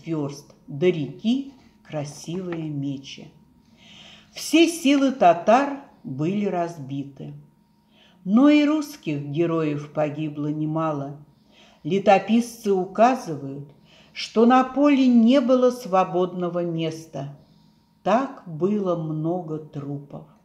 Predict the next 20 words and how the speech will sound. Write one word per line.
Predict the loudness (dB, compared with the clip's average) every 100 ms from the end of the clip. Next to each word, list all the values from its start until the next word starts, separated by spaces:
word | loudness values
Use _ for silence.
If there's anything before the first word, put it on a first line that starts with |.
| _ _ _ -20 -20 _
Сам | -4 4 6 6 4
великий | 2 2 2 0 -2
князь | -4 0 4 4 0
Дмитрий | -4 0 0 0 -4
Донской | 2 2 2 -10 -4 0 0 -4 -14 _ _ _
был | -6 0 0 0
контужен, | 0 0 0 -4 -6 -6 -6 -10 -12 -14 _ _ _ -20 _ _
но | 0 2
сумел | 2 4 6 6 4
добраться | 4 4 6 6 6 4 -6 -8
до | 2 2
леса, | 2 0 -4 -6 -8 -8 -10 -14
где | -10 -4 0 2
его | 2 -2
нашли | -4 -6 -8 -8 -8
без | -6 -8 -6
сознания | -4 -4 -4 -4 -2 0 -2 -2 -8 -14 _ _
под | -6 -6
срубленной | -6 -8 -6 -6 -8 -6 -6 -6
березой. | -6 -6 -4 -6 -10 -18